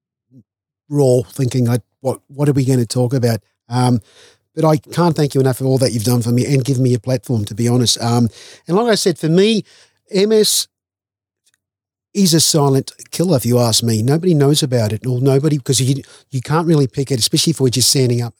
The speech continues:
If you look, people who see me today don't think of anything of me. They think that I'm just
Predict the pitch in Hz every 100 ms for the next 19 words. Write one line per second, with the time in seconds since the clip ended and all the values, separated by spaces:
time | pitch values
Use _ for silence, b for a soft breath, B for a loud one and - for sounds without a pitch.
0 | _ _ _ _ _ _ _ _ _ 127
1 | 143 135 180 - B B 311 294 214 -
2 | 196 175 165 156 147 151 151 147 135 127
3 | - 135 135 120 113 113 127 117 110 120
4 | 120 120 120 113 104